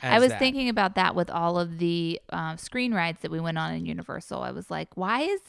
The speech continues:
Speaker 1: So-, why does Soarin' not make me a little queasy?" It's like, and it doesn't hurt my eyes. Like, Soarin' is,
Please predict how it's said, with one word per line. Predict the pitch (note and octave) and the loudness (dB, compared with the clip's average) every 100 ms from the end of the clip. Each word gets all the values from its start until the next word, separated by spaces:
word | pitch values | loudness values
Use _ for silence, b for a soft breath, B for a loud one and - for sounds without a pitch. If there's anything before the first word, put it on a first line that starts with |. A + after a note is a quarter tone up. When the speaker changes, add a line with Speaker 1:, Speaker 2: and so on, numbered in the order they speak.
| - | -18
Speaker 1:
So-, | - - | -12 -10
why | G3+ A3+ | -2 0
does | E4+ G4+ | 0 -2
Soarin' | - B3 B3 A3 | -2 0 2 2
not | G3 F#3 | 2 2
make | F3+ F3+ - | 0 -2 -2
me | F3+ | -2
a | E3+ | -2
little | E3 D#3+ E3 | -2 -2 -4
queasy?" | - E3 D#3 D#3 D3 C3 | -4 -6 -4 -6 -8 -8
It's | C#3+ - | -10 -2
like, | F3+ E3+ - B B | 0 0 -6 B B
and | F#3+ | 2
it | |
doesn't | F3+ A3 A#3 | 4 2 2
hurt | A3+ A3 | 0 0
my | G#3+ G#3 | 2 2
eyes. | F#3 F3+ F3 F3 F3 E3+ E3+ | 2 4 2 2 0 -2 -2
Like, | F3 | -4
Soarin' | - - C#4+ F4 G#4 | -2 -2 0 0 -4
is, | B3 | -6